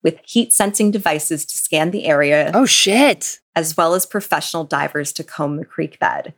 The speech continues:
Speaker 2: Damn.
Speaker 1: Yeah. While it was initially believed that Nylene may have simply wandered off and gotten lost in the woods,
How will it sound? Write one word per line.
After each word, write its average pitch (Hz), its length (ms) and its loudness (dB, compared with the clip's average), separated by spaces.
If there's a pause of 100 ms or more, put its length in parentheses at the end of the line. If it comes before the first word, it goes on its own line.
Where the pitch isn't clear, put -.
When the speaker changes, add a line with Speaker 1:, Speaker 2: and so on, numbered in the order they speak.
(100)
Speaker 2:
Damn. 175 800 -2
Speaker 1:
Yeah. 170 380 0 (520)
While 165 440 0
it 185 80 -2
was 180 120 -4
initially 170 380 -2
believed 196 460 -2
that - 120 -2
Nylene 165 440 0
may 165 160 2
have 190 160 -4
simply 175 600 2
wandered 147 380 2
off 190 400 0
and 156 100 -2
gotten 151 220 -2
lost 151 320 -2
in 190 60 -2
the 202 80 -4
woods, 151 460 -2